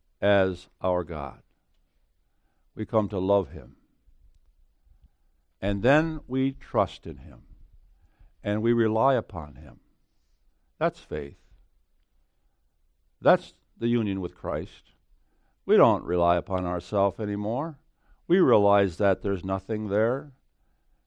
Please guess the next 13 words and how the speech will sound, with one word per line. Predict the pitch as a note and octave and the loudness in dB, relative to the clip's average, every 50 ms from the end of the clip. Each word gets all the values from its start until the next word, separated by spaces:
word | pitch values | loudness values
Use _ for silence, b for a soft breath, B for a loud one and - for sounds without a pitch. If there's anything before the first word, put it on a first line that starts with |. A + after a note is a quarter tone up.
| _ _ F2 | _ _ -14
We | F2 | -12
rely | D2+ D#2+ D#2+ E2 E2 F2+ F#2+ G2+ G#2+ | -10 -10 -8 -6 -4 -2 0 0 2
upon | G#2+ G2 - - G#2 G2 F#2+ G2 G2+ - | 0 0 -2 -4 -4 -4 -4 -4 -8 -12
Christ. | - _ - D2+ C#2+ A#1+ - _ _ - _ _ _ _ - _ _ _ _ _ _ _ _ _ _ _ _ _ _ _ _ _ | -16 _ -10 -10 -10 -10 -12 _ _ -20 _ _ _ _ -20 _ _ _ _ _ _ _ _ _ _ _ _ _ _ _ _ _
We | C3 C3+ | 0 4
rely | C#3+ D3+ D3+ D3 D3+ D#3 D3+ | 6 8 10 10 12 12 10
upon | C#3+ C#3+ - D3 D3 D3 C3+ | 10 8 6 6 6 6 4
him | C3+ D3 C#3 B2+ | 2 0 -2 -4
for | - - C#3 C3 C3 B2+ B2 B2 A#2+ A2+ - _ _ _ _ _ _ _ _ _ _ _ _ _ _ _ _ _ _ _ _ _ _ _ _ _ | -4 0 2 4 4 4 4 2 0 -6 -12 _ _ _ _ _ _ _ _ _ _ _ _ _ _ _ _ _ _ _ _ _ _ _ _ _
forgiveness | _ - - G#2 F#2 B2 C#3+ D3 D#3 C3 - - | _ -10 -10 -4 0 2 2 2 0 -2 -4 -4
of | B2+ G#2 | -4 0
our | G2+ F#2 E2+ | 0 0 0
sins. | - - - B2+ D3+ C#3 F2+ C#2 - - | -2 -4 -6 -6 -6 -6 -8 -10 -16 -20